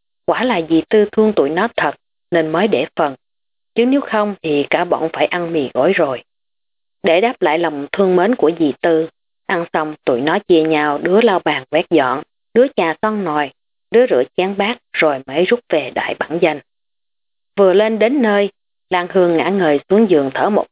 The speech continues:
hơi dài khoan khoái. Trong suốt cuộc đời, mà ngày nào cũng như hôm nay thì cuộc sống quả là một thiên đường. Hiền Thục lấy sách tập trên giá xuống, ngồi vào bàn, thông thả nói:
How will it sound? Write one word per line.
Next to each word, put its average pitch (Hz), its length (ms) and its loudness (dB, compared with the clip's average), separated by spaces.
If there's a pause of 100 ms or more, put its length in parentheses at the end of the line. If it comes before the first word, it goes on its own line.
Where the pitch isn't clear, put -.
hơi 160 180 0
dài 151 280 0
khoan 143 240 -8
khoái. 143 460 -2 (920)
Trong 254 160 -2
suốt 311 240 0
cuộc 151 200 2
đời, 151 320 -2 (360)
mà 180 100 0
ngày 165 180 -4
nào 151 320 -2
cũng 226 200 2
như 208 200 4
hôm 185 160 0
nay 180 380 0
thì 156 220 2
cuộc - 160 -2 (120)
sống 202 240 0
quả - 180 0
là 180 160 -2
một 143 180 -2 (100)
thiên 170 240 0
đường. 143 220 2 (1080)
Hiền 170 200 2
Thục 156 200 -2
lấy 208 260 0
sách 262 120 -4 (100)
tập - 120 -8 (100)
trên 170 200 0
giá 165 240 2 (120)
xuống, 208 360 2
ngồi 147 180 -2
vào 135 240 -2
bàn, 135 240 -4 (100)
thông 151 260 -4
thả - 160 -6
nói: 147 460 0